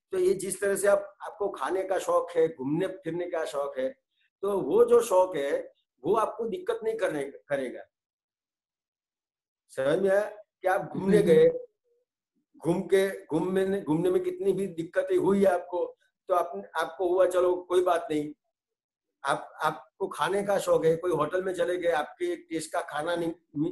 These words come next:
Speaker 1: नहीं मिला, तो दिक्कत नहीं हुई। लेकिन विषय, जो स्त्री पुरुष का जो विषय है, वो ऐसी चीज है कि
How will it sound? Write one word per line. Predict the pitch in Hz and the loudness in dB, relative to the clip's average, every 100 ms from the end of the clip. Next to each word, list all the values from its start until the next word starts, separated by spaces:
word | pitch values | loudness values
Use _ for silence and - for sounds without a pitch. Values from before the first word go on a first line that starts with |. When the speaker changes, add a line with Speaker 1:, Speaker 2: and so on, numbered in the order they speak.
| - | -4
Speaker 1:
नहीं | 147 160 | -2 -2
मिला, | 151 143 143 - _ _ _ _ - | 0 -2 -4 -12 _ _ _ _ -4
तो | - | -2
दिक्कत | 165 - 190 | -2 -2 0
नहीं | 180 165 | 2 2
हुई। | 127 107 - _ _ _ _ _ _ | 0 -8 -14 _ _ _ _ _ _
लेकिन | 151 151 214 214 - - | -6 -2 -2 -4 -8 -12
विषय, | 170 143 156 - 254 156 107 - _ _ _ _ _ - | -8 -2 0 4 4 4 0 -14 _ _ _ _ _ -8
जो | 170 | -6
स्त्री | - 165 240 | -4 -4 -2
पुरुष | 240 226 202 | -4 -4 -4
का | 233 | -4
जो | 220 226 | -2 -2
विषय | 175 - 480 | -2 2 2
है, | 175 131 - - _ _ _ _ _ - | 2 -2 -6 -18 _ _ _ _ _ -4
वो | 190 | 0
ऐसी | 233 226 - 247 | 0 0 -2 -2
चीज | 214 196 143 | -4 -2 -2
है | 139 - - _ _ _ _ _ - | -2 -4 -8 _ _ _ _ _ 2
कि | 196 220 226 | 4 4 0